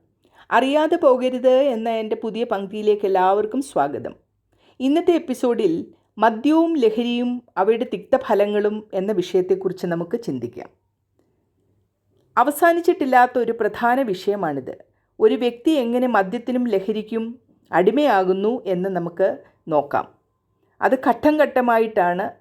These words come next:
അതിൻ്റെ പ്രവർത്തനങ്ങളെന്നും മനസ്സിലാക്കാം. സുഹൃത്തുക്കൾ ഒത്തുകൂടുമ്പോൾ കൂട്ടായ്മയുടെ കൗതുകത്തിൽ "ഒന്ന് പരീക്ഷിച്ചാൽ എന്ത്?"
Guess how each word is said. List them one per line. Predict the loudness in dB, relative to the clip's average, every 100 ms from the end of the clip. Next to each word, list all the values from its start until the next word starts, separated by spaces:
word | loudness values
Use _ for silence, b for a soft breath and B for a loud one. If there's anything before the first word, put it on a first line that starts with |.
| -4
അതിൻ്റെ | -2 0 0 0 0 -2
പ്രവർത്തനങ്ങളെന്നും | -2 -2 -2 0 0 0 0 -2
മനസ്സിലാക്കാം. | -4 -4 -4 -4 -6 -14 _ _ _ _ _ _ _ _ _ _ _ _
സുഹൃത്തുക്കൾ | -2 2 2 2 0 0 -2 -2 -10 0
ഒത്തുകൂടുമ്പോൾ | 0 0 0 2 2 6 4 2 -4 _
കൂട്ടായ്മയുടെ | -8 -2 4 4 4 2 0
കൗതുകത്തിൽ | 4 4 4 0 -2 -4 -8 -10 _ _ -6
"ഒന്ന് | -4 2
പരീക്ഷിച്ചാൽ | 4 4 0 -2 -4 0 0 0
എന്ത്?" | -2 -2 -2 -2